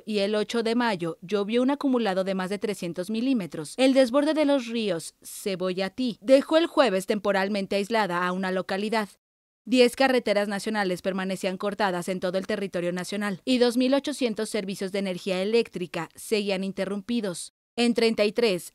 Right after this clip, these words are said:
el río Olimar empezó a bajar el jueves, tras alcanzar un pico de más de nueve metros y medio, pero sigue más de dos metros por encima de la cota de seguridad, establecida en siete metros.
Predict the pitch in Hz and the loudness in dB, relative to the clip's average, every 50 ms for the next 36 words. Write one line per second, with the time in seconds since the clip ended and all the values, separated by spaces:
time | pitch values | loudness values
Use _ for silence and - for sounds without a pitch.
0 | _ - 226 226 220 220 226 254 254 247 233 226 226 226 233 240 240 220 185 160 | _ -2 -2 0 0 0 2 2 4 4 4 2 2 2 2 2 2 2 0 -2
1 | 175 - _ _ _ _ _ - 240 240 220 - 233 240 - - 269 269 302 311 | -6 -14 _ _ _ _ _ 0 0 2 2 2 2 2 2 2 2 2 2 0
2 | 294 - 214 185 185 196 190 - - 269 254 233 214 185 - - - _ _ - | 0 0 0 0 0 -2 -2 0 2 2 2 2 0 -2 -6 -10 -16 _ _ 2
3 | 247 240 240 - 254 233 233 - 240 240 240 269 269 285 294 294 - - 277 233 | 4 4 4 4 4 2 4 2 2 2 2 2 2 4 2 2 2 0 0 0
4 | - - 185 175 160 - _ _ - 180 185 233 240 247 254 269 254 302 311 285 | -2 -2 -2 -2 -2 -4 _ _ -4 2 4 4 6 6 4 4 2 2 2 2
5 | 254 208 208 220 214 208 185 170 - - 190 - - 226 226 240 240 247 214 220 | 2 2 0 0 0 -2 -4 -4 -2 -4 -4 -2 -4 -2 -2 0 0 0 -2 -4
6 | 180 151 - _ _ _ _ - 254 254 247 247 240 - - - 277 262 202 185 | -6 -6 -8 _ _ _ _ 6 8 8 8 6 6 4 2 2 2 4 4 2
7 | 180 180 180 185 208 220 254 240 330 330 269 226 240 233 - 233 208 190 - 214 | 0 0 2 0 0 0 0 2 0 0 2 2 0 0 0 -2 -4 -4 -4 -6
8 | 220 - - 226 202 185 175 - - 208 196 190 196 214 202 190 185 - - 196 | -4 -2 -2 0 0 -2 -4 -4 -4 -4 -4 -2 -2 -2 -2 -2 -4 -2 -4 -4
9 | 185 - 190 185 196 190 - 208 202 208 226 220 233 240 233 220 202 - _ _ | -2 -2 -2 -2 -2 -4 -4 -4 -4 -2 -2 -2 0 0 0 0 0 -4 _ _
10 | - 214 208 - - 208 196 190 190 196 - - 226 185 180 190 190 - 170 165 | -6 -6 -4 -2 -2 -2 0 0 -2 -4 -4 -4 -4 -4 -4 -4 -4 -6 -4 -4
11 | 185 190 220 220 - - 170 160 - - - | -4 -4 -4 -4 -6 -6 -8 -10 -10 -12 -16